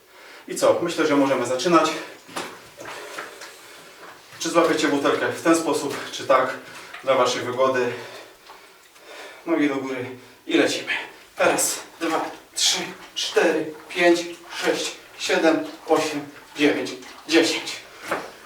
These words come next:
Chwila odpoczynku. W międzyczasie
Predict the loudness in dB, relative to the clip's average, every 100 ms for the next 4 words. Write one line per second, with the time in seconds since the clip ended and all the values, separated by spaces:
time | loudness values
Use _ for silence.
0 | -20 -20 -14 -12 -10 -8 -8 -8 -8 2
1 | 4 4 2 0 2 4 2 0 -10 -20
2 | -20 -20 -20 -20 -20 -20 -20 -20 _ _
3 | _ _ 2 4 6 6 4 2